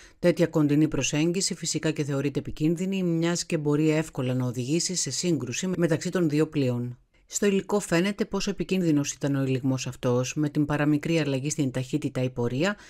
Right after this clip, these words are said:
τα δύο πλοία θα μπορούσαν να είχαν συγκρουστεί, κλιμακώνοντας απότομα τις σχέσεις Πεκίνου και Ουάσιγκτον. Το παραπάνω συμβάν είναι ένα από τα πολλά που έχουν συμβεί τις τελευταίες εβδομάδες και προκάλεσαν διεθνή ανησυχία.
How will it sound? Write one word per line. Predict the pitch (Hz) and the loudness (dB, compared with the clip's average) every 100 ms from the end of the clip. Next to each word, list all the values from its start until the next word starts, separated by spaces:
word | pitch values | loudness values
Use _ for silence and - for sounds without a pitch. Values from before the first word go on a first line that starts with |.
| - - | -20 -8
τα | - 147 | -2 0
δύο | 165 226 | 2 2
πλοία | 190 151 180 | 4 2 2
θα | 180 | 0
μπορούσαν | 147 139 147 185 151 | -2 -2 -2 -2 0
να | |
είχαν | 143 175 | 0 -2
συγκρουστεί, | 170 156 143 131 - 127 117 | -4 -4 -4 -4 -2 -2 0
κλιμακώνοντας | 131 127 120 156 151 127 120 120 | 0 0 0 0 2 0 -2 -4
απότομα | - 131 143 202 202 | -4 -4 -2 -4 -4
τις | 156 147 | -4 -4
σχέσεις | - 151 - 156 | -2 -2 -2 -4
Πεκίνου | - 143 - 131 139 139 131 | -4 -4 -2 -2 -2 -4 -4
και | 151 135 | -2 -2
Ουάσιγκτον. | 127 127 127 113 117 117 117 - - - - - - - | -2 -4 -6 -6 -4 -6 -6 -12 -20 -20 -20 -20 -20 -6
Το | 202 | -2
παραπάνω | 202 185 185 175 | 0 2 2 2
συμβάν | 160 151 143 156 190 190 | 2 2 0 2 0 0
είναι | 185 185 | 0 0
ένα | 170 170 | 2 0
από | 160 160 | 0 -2
τα | 156 139 | -2 -4
πολλά | 143 131 131 170 | -2 0 0 0
που | - 170 | 0 0
έχουν | 160 170 | 0 -2
συμβεί | 160 147 135 147 | 0 -2 0 -2
τις | 147 139 | -2 -4
τελευταίες | 135 131 143 135 131 | -4 -4 -2 -2 -2
εβδομάδες | 123 120 123 143 190 226 - | -2 -2 -2 -2 -4 -4 -6
και | 202 | -6
προκάλεσαν | 185 185 247 220 123 139 151 | -6 -4 -2 -2 -2 -4 -2
διεθνή | 151 135 - 170 208 | 0 -2 -2 -2 -2
ανησυχία. | 196 165 151 - 123 117 | -2 -4 -6 -6 -4 -4